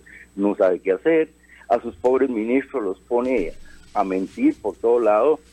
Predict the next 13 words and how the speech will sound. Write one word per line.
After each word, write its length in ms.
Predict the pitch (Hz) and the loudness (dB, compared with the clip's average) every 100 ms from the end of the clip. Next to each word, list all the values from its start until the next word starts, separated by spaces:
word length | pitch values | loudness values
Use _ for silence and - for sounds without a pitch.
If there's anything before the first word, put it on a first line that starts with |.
| _ | _
Claro, 220 | 175 165 | 0 0
encontró 440 | 123 110 95 92 104 | -2 -8 -10 -10 -8
un 120 | 120 | -4
ministro 360 | 131 127 - 131 | -2 -2 0 2
ahora 180 | 117 | 2
de 80 | 127 | 2
Hacienda 420 | 120 131 98 123 | 0 -2 -6 -6
que, 200 | 139 95 | -8 -12
que 180 | - - | -16 -12
es 160 | 87 - | -12 -12
un 100 | 107 | -6
yes 240 | 110 107 - | 0 0 0
man, 200 | 131 165 | -4 -6